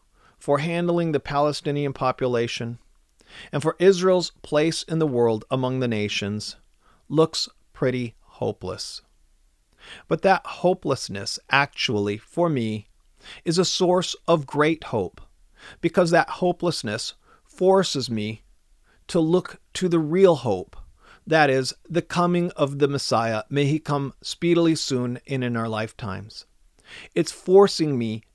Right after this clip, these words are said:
to yearn for the day of Mashiach. This is the festival of war.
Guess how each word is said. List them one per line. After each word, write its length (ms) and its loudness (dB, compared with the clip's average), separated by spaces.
to 140 -2
yearn 640 2
for 200 2
the 120 0
day 500 2
of 140 -4
Mashiach. 640 -2
This 240 6
is 140 -4
the 80 0
festival 480 2
of 160 0
war. 460 -4